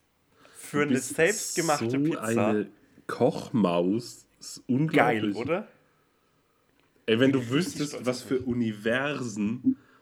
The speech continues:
Speaker 2: so zwischen dem liegen, was du dir so reinpfeifst und zwischen dem, ich hab heute einfach Hühnerfrikassee aus der Kühle mit <laughs> Reis gegessen, das war mein Essen.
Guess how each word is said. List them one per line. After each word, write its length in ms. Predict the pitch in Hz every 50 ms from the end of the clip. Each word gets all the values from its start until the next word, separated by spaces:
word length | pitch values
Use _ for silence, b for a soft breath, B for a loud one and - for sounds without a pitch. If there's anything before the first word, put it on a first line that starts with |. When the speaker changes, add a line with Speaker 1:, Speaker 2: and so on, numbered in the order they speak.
| B B
Speaker 2:
so 140 | _ - 110
zwischen 360 | 101 - - 120 120 117 117 117
dem 240 | 120 120 127 131 135
liegen, 360 | 120 131 135 127 131 117 110
was 220 | 113 107 - - -
du 140 | - 131 143
dir 120 | 135 127 107
so 100 | 104 98
reinpfeifst 720 | 98 101 95 98 101 101 101 - 107 101 107 107 - -
und 100 | 110 101
zwischen 240 | - 110 110 110 110
dem, 200 | 110 110 110 113 -
ich 120 | - -
hab 160 | - 117 117 -
heute 180 | 117 110 110 110
einfach 240 | 113 113 113 110 104 - - -
Hühnerfrikassee 1040 | - 147 151 156 147 139 139 - - - 120 123 123 113 113 117 - 113 113 117 117 -
aus 180 | - 110 113 -
der 140 | - 107 104
Kühle 680 | 104 - - - 135 131 135 147 135 117 107 117 123 123 b b b b b b b b b b -
mit 120 | 110 101
<laughs> 320 | - - - - - -
Reis 260 | - 170 151 - - -
gegessen, 580 | - - 127 120 117 - 123 120 - - 113 104
das 220 | 113 113 113 -
war 140 | 117 110 104
mein 280 | 107 104 101 101 -
Essen. 480 | - 113 120 120 - - 95 92 95 -